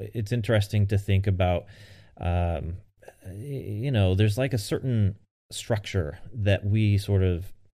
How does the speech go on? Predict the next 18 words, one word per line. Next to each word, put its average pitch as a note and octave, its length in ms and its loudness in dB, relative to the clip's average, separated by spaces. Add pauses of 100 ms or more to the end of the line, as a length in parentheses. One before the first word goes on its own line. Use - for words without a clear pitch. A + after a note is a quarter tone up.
(160)
make G#2 460 2 (600)
decisions F#2 580 2
about, D#2 400 -8
right? F#2+ 300 0
There's G2+ 200 4
this G2 160 2
logical F#2+ 520 0
structure. D#2+ 720 -8
Uh, F2 260 -4 (400)
we A#2+ 280 0
discount G#2 800 0
a F#2+ 60 -2
lot F#2 320 2
of F2+ 140 0
things, F#2 680 0
eh, F2 320 -4
that, F#2+ 600 -2
that F2+ 260 -4